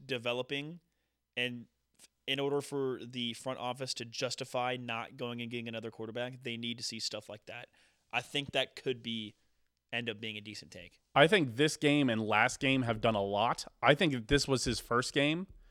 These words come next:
Speaker 2: I think we would have been skeptical, but the fact that it's his second game doing pretty well is helpful. But I still think, you know, they've got twelve more games this year.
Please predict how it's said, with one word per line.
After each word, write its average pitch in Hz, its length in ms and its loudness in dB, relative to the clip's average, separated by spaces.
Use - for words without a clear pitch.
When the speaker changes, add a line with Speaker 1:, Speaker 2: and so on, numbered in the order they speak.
Speaker 2:
I 120 60 2
think 117 180 0
we 113 80 2
would 113 140 4
have 110 60 0
been 110 100 0
skeptical, 123 400 0
but 110 160 -2
the 98 80 -12
fact 117 220 2
that 113 60 -4
it's 98 100 -6
his 101 100 -6
second 131 360 2
game 180 180 2
doing 190 160 0
pretty 190 180 -2
well 196 320 4
is 185 200 -2
helpful. 214 460 4
But 135 140 8
I 117 80 10
still 165 400 4
think, 110 400 2
you 127 80 0
know, 90 140 2
they've 143 160 6
got 139 220 10
twelve 131 340 8
more 123 200 8
games 113 400 2
this 110 200 -2
year. 107 280 -2